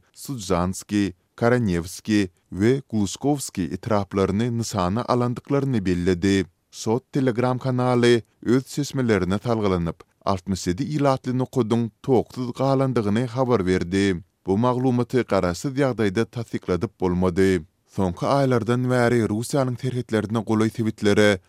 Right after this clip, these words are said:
hatda Moskwa garşy hem dronlar bilen edilýän hüjümler ýygdymlaşdy. Ýogsa Russiýa geçen ýylyň fevralynda Ukraina garşy esassız uruşy başladandan bäri Ukrainanyň şäherlerine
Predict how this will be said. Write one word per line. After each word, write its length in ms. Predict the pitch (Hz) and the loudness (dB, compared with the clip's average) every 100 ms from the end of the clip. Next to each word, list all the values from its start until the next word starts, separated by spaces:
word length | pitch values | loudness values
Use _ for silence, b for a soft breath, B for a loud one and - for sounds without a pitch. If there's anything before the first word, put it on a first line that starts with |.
| _ | _
hatda 560 | - 123 _ 110 82 | -6 -6 _ 2 2
Moskwa 440 | 76 87 - 127 135 | 0 -4 -2 0 2
garşy 360 | 135 127 - - | 0 -2 -4 -6
hem 180 | 123 101 | -4 -2
dronlar 480 | 110 95 92 123 135 | 0 0 0 -2 -2
bilen 200 | 131 120 | -4 -4
edilýän 420 | 107 95 98 104 107 | -4 -2 0 0 -2
hüjümler 400 | 123 123 104 90 | -4 -2 0 0
ýygdymlaşdy. 920 | 90 82 98 92 90 - 101 98 87 - _ _ | 0 -2 0 0 -2 0 2 4 2 -4 _ _
Ýogsa 480 | - 98 90 104 139 | 0 2 2 2 2
Russiýa 380 | 139 151 - 135 | 2 0 0 0
geçen 320 | 98 98 135 | 0 -2 -2
ýylyň 220 | 143 135 131 | -2 -2 -2
fevralynda 680 | 123 123 120 113 113 113 113 | 0 2 0 0 2 4 2
Ukraina 580 | - 98 90 117 139 | 0 -2 0 0 0
garşy 480 | 123 117 110 123 110 - - | 0 -2 0 2 2 0 -8
esassız 580 | 120 - 95 82 139 135 | -6 -2 -2 -2 -4 -8
uruşy 320 | 120 - 110 | -6 -4 -2
başladandan 680 | 113 - 92 90 87 110 139 | -2 0 -2 0 -2 -2 0
bäri 480 | 135 123 113 113 95 _ - | 4 6 6 4 0 _ -10
Ukrainanyň 640 | - 87 95 123 123 120 117 | -4 -2 0 -2 -2 -4 -6
şäherlerine 800 | 110 120 113 107 104 107 107 | -6 -4 0 2 2 2 2